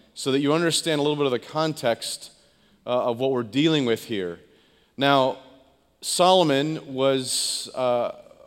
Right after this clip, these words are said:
son of David. He was second son of King David and Bathsheba. If you know the story of David and Bathsheba,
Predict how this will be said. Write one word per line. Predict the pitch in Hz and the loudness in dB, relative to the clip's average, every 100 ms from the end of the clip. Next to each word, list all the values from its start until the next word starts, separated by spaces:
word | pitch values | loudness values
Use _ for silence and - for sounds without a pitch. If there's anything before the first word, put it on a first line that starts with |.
| _ - | _ -12
son | - 151 147 151 | -2 0 2 2
of | 135 120 | -2 0
David. | 123 139 165 | 0 2 0
He | 147 | -2
was | 127 120 | -4 -2
second | - 151 156 | -2 -2 -4
son | - 143 143 | -4 -4 -2
of | 139 - | -4 -6
King | 151 143 | -4 -2
David | 135 135 135 | 0 0 -2
and | 131 123 | -4 -2
Bathsheba. | 123 117 - 156 143 104 85 - - | 0 0 -2 -2 0 -2 -4 -14 -20
If | - | -6
you | 127 | -2
know | 135 | -2
the | |
story | 127 - 139 139 | -2 -2 0 0
of | 123 110 | -2 0
David | 117 131 131 | 0 2 -2
and | 117 | 0
Bathsheba, | 113 - 131 127 143 | 0 -2 -6 -2 -2